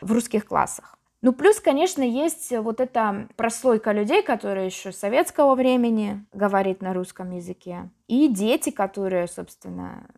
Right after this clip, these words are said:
взрослые, которые выпускники русских классов, и дети сами, которые учатся в русских классах. То есть есть с кем поговорить на русском языке.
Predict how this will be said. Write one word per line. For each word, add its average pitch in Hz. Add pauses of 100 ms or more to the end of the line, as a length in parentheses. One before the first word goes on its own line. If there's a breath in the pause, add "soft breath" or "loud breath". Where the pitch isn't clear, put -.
(100)
взрослые, 403
которые 302
выпускники 269
русских 247
классов, 208
и 220
дети 247
сами, 226
которые 208
учатся 190
в 165
русских -
классах. -
То 214
есть - (100)
есть 285
с -
кем 214
поговорить 202
на 202
русском 202
языке. 190